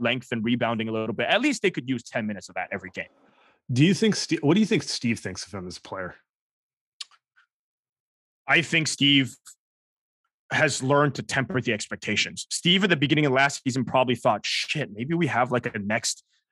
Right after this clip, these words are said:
Speaker 2: Yeah,
Speaker 1: Giannis
Speaker 2: the,
Speaker 1: type."
Speaker 2: the David Robinson comps, I was like, "Bro,
Speaker 1: Yeah.
Speaker 2: relax." <laughs>
Speaker 1: Right. I think now Steve is saying, "Sure, he can get the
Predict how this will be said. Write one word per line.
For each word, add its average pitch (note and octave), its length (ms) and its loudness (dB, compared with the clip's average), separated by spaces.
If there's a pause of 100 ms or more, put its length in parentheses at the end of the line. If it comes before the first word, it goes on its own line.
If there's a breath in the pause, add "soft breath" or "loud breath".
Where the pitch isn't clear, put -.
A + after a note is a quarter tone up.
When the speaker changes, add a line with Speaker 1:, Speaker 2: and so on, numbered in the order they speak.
(200 loud breath)
Speaker 2:
Yeah, A#2 180 2
Speaker 1:
Giannis C3+ 320 2
Speaker 2:
the, - 60 -8
Speaker 1:
type." G#2+ 160 -2
Speaker 2:
the F3 80 6
David D3 500 4
Robinson A#2+ 600 2
comps, B2+ 400 2
I A#2 80 2
was A2+ 160 0
like, G#2 160 -2
"Bro, C#3+ 120 6
Speaker 1:
Yeah. A2+ 460 4
Speaker 2:
relax." A#2+ 720 -2 (200)
<laughs> - 200 4
Speaker 1:
Right. D3 360 6 (140)
I F#3+ 120 8
think G#3 260 2
now F3+ 260 6
Steve G3+ 260 2
is D3+ 80 -2
saying, C#3 340 2
"Sure, D#3+ 500 2
he F#3 80 -4
can F#3 180 0
get D#3+ 200 -2
the C3+ 120 -4